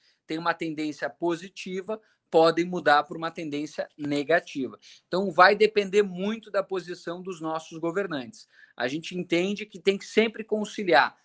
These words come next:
salvar vidas com a atividade econômica, porque, na verdade, é uma coisa só. Você não existe exemplo de países sem atividade econômica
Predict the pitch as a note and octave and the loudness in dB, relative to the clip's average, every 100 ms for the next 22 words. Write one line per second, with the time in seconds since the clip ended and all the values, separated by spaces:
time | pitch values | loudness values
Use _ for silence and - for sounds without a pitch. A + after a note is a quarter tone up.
0 | _ - G3+ G3 F3+ G#3 E3 F#3 G#3 B3+ | _ -2 4 6 6 2 0 -8 -10 -10
1 | - _ _ _ _ _ G3 A3+ A#3+ - | -12 _ _ _ _ _ -4 -4 -6 -10
2 | A#3 A3 A#3+ - D#4 A3 F3+ E3+ - - | -12 -10 -10 -12 -8 -8 -8 -16 -10 -6
3 | - A#3 G#3+ A3+ - - G#3+ A#3+ A3+ A3+ | -4 -2 -2 -4 -6 -6 -2 0 0 2
4 | A3 A#3+ - - F3+ F3+ _ _ _ D3+ | 2 0 -2 -2 -2 -2 _ _ _ -10
5 | - G#3 A3+ C4 A3 D3 G3+ A3+ - F3 | 0 0 2 0 -2 -2 -4 -4 -2 -2
6 | C#3 E3 F#3 D#3+ C#3+ - D3+ D#3 E3+ D3 | 0 -2 -2 -6 -6 2 2 2 -4 -10
7 | C3 - _ _ - - A#3 A3 F3+ - | -14 -18 _ _ -2 6 6 4 -6 -8
8 | D#3+ C#3+ D3 C#3+ C#3+ G3+ G3+ F3+ G3+ A3+ | -6 0 2 2 -2 -8 -8 -8 -12 -14
9 | C#4 | -16